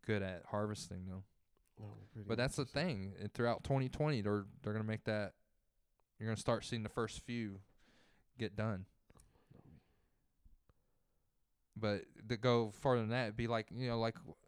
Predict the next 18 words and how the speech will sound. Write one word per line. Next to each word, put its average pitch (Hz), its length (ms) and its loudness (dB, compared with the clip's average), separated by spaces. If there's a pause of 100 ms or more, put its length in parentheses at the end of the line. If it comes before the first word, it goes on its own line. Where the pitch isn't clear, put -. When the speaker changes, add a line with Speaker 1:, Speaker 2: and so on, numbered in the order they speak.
(100)
Speaker 1:
the 120 120 2
movie 127 240 8
Avatar, 123 500 2
like, 101 200 0 (180)
how 110 180 2
they 110 180 0
treated 110 400 0
the, 98 380 -2 (540)
the 107 80 -2
blue 131 240 2
people. 95 520 -4 (220)
Speaker 2:
Oh, 139 160 4
yeah. 131 100 0 (540)
Speaker 1:
Dude, 175 300 -4
that's 170 280 -4
so 175 540 4 (380)
reality. 95 520 0
Like, 113 220 -2